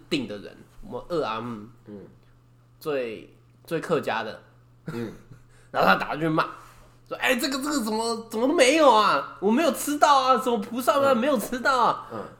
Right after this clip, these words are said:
Speaker 1: 然后那个店家就，就很不好意思，然后送过来，哎，这盘吃过了。<laughs> 送来一盘一模一样的。
Speaker 2: 那怎么会没，那怎么会没算到？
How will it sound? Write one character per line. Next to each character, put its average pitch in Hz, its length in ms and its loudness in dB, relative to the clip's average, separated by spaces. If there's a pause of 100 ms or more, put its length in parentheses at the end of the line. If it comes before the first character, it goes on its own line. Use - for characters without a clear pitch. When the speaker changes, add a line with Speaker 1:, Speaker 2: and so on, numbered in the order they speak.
(340)
Speaker 1:
然 131 120 0
后 165 60 2
那 170 60 2
个 160 80 0
店 151 200 -4
家 135 120 -2
就， 139 320 -4 (220)
就 160 100 -8
很 123 140 -6
不 135 80 -4
好 117 120 -2
意 113 40 -8
思， - 120 -16 (160)
然 135 100 -6
后 143 60 -6
送 156 160 2
过 127 100 -4
来， 98 100 -4 (520)
哎， 185 260 -2
这 214 120 4
盘 165 200 0
吃 185 160 -2
过 185 200 4
了。 147 80 -2 (600)
<laughs> 320 1000 4
送 240 140 6
来 180 140 8
一 185 100 4
盘 180 220 4
一 214 60 0
模 151 220 2
一 143 80 2
样 160 140 6
的。 170 60 2
Speaker 2:
那 - 40 -4
怎 202 80 0
么 190 60 0
会 214 60 4
没， 160 300 0
那 247 120 2
怎 180 120 -2
么 160 60 2
会 185 60 -2
没 151 120 0
算 139 240 0
到？ 123 340 -2